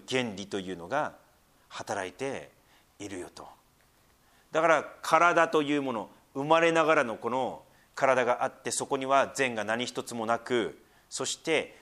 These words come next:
罪が入ってきているので、それが働いて私たちを殺していきですね。え、そして、えー、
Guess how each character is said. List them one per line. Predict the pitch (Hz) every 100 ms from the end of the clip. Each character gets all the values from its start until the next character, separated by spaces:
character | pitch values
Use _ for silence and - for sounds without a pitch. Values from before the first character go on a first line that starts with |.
| _
罪 | - - 170 165 139
が | 110 87
入 | 139
っ | 127
て | 117
き | -
て | 117
い |
る | 98
の | 92
で、 | 131 117 80 - _
そ | - 131
れ | 120
が | 143 123
働 | - 120 127 117 110
い |
て | - 165 120 80 - - 107
私 | 117 113
た | 110
ち | -
を | 117 -
殺 | 131 131
し | -
て | 120
い | 110
き | - 120 82 _ _ _
で | -
す | 113
ね。 | 113 80 _ _ _ _ 120
え、 |
そ | 117 151
し | -
て、 | 180 156 - - _ _ _ _ _ _ _ _ _ _ _ _ _ 113
え | 110 110 104 98 92 87 82 76
ー、 | -